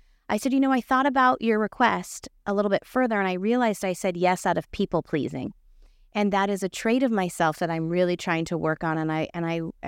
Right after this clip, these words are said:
my authentic self is saying, 'No, I don't really feel up for that right now. So I just wanna let you know it's not gonna be able to happen.'" And I thought, what a great way to say, to put it on her so that people can be less defensive.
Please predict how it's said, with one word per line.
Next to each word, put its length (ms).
my 240
authentic 440
self 200
is 120
saying, 200
'No, 140
I 80
don't 160
really 160
feel 220
up 160
for 80
that 180
right 160
now. 160
So 160
I 60
just 200
wanna 200
let 160
you 100
know 140
it's 160
not 160
gonna 160
be 160
able 160
to 100
happen.'" 480
And 100
I 100
thought, 260
what 220
a 140
great 400
way 320
to 180
say, 720
to 100
put 200
it 100
on 160
her 500
so 160
that 200
people 280
can 160
be 120
less 180
defensive. 500